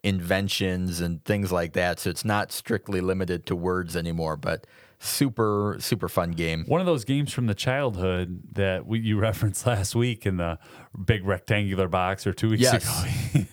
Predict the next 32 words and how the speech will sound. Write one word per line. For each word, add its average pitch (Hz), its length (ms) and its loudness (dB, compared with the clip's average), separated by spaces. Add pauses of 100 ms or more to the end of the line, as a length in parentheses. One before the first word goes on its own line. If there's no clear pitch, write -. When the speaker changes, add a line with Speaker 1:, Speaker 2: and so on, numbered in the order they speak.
(100)
Speaker 2:
You 147 100 6
Speaker 1:
Yeah, 143 120 4
and - 100 2
Speaker 2:
know, 117 60 6
Speaker 1:
I 127 60 6
Speaker 2:
like 139 100 6
Speaker 1:
actually 139 220 0
didn't 127 220 0
even 110 160 0
play 104 200 2
this 113 240 0
until 95 240 2
I 95 80 2
was 85 140 -4
an 80 80 -2
adult. 92 580 0
Speaker 2:
Oh, 135 140 2
really? 120 520 2
Speaker 1:
Yeah. 95 280 4
Speaker 2:
Yeah, 101 140 4
we 113 160 2
had 113 180 0
this 98 160 -2
one 98 100 0
growing 90 260 0
up. 78 240 -6
This 92 160 0
Speaker 1:
So 92 180 4
Speaker 2:
one 90 160 0
got 87 260 -4
played 87 260 -2
often. 80 440 -6